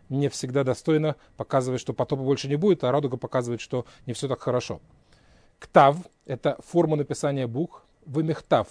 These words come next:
и как, так, как буквы читаются. Веалухот — скрижали. Векиврошель Моше — могила Моше, как известно, могила Моше как таковой не существует. Всевышний создал некую реалию, где он его похоронил, которая в нашем мире недосягаема.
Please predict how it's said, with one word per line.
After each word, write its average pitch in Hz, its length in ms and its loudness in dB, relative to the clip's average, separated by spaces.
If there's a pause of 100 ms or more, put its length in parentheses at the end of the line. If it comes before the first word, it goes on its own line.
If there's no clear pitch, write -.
и 170 220 -8 (200)
как, 156 180 -4
так, - 220 -6
как 139 160 -4
буквы 147 180 -6
читаются. 120 640 -4 (400)
Веалухот — 147 680 2
скрижали. 117 580 -2 (560)
Векиврошель 156 640 0
Моше — 165 280 0
могила 135 340 0
Моше, 147 260 -2
как - 100 -6
известно, 135 260 -4
могила 135 280 -2
Моше 147 200 -4
как - 120 -12
таковой 151 260 0
не 135 60 -4
существует. 131 420 -2
Всевышний 131 300 -6
создал 143 280 -2
некую 139 300 0
реалию, 151 340 4
где 123 140 -2
он 139 60 -2
его 135 120 -2
похоронил, 139 480 -4 (160)
которая 139 380 -2 (100)
в - 60 -10
нашем 143 260 0
мире 147 240 0 (160)
недосягаема. 135 720 2